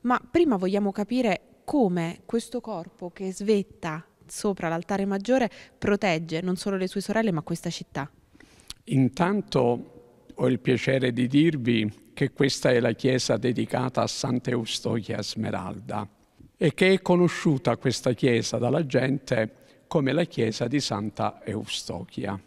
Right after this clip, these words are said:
Speaker 2: È vero, la chiesa ruota intorno all'altare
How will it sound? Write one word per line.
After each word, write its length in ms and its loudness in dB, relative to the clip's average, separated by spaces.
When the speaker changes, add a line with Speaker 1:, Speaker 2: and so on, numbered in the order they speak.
Speaker 2:
È 120 0
vero, 420 2
la 200 2
chiesa 460 2
ruota 720 2
intorno 600 0
all'altare 920 -2